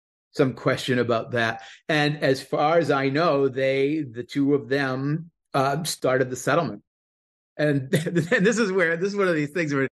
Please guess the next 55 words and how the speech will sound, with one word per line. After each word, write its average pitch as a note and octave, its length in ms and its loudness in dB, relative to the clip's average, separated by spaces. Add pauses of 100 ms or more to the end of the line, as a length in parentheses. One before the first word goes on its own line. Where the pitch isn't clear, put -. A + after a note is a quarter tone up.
when D3 180 0
you C3+ 100 0
work D#3+ 300 2
on D3 140 -2
something C3+ 400 0
that, B2+ 160 -2 (340)
you G3+ 140 -2
know, E3+ 200 0
overlaps F3 540 2
a D#3+ 60 -6
little D3+ 160 2
bit D3 100 -4
with - 140 -8
fact, C#3+ 340 -2
but C3+ 140 0
you're C3 120 0
not, C3 340 -2 (100)
you, C#3+ 200 0
you're C3+ 180 2 (120)
really D3+ 320 2
spending C3+ 340 -2
all B2 140 -2
your A#2 140 -2
time A#2+ 260 0
and A#2 100 2
energy A#2+ 440 0 (340)
trying C#3 360 0
to B2 100 2
get C3 340 -2
the B2+ 120 0
imagined B2+ 880 0
version B2 480 0
of A#2 100 -4
that, A#2+ 320 0
you C#3+ 140 0
know, A#2 160 0
the, C3+ 260 -4
of, A#2 160 -4
of, A2+ 220 0
of B2+ 240 0
the, C3 240 -4
your C3 260 2
own D#3 240 2
story, A#2+ 720 -2
your C3 180 2
own B2+ 160 -4
version B2+ 320 0
of A#2+ 100 -2
it B2+ 160 0 (320)
up C#3+ 180 0
to D3 60 2
kind C#3 280 0
of A#2 120 -4 (320)
critical D3+ 220 0
mass. C3 320 0